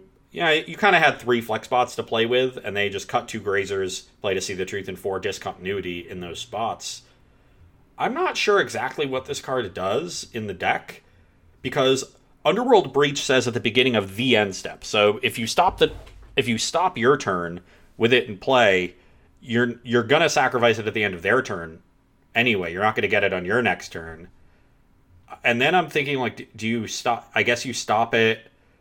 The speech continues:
with the Lotus Field trigger on the stack, and you get to keep your lands.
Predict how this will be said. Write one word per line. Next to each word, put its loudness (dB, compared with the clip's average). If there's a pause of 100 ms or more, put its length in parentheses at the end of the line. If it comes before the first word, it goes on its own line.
(100)
with 2
the -2
Lotus 0
Field -4
trigger -4
on -4
the -8
stack, -2
and -6
you -4
get 0
to -4
keep -12
your 0
lands. -6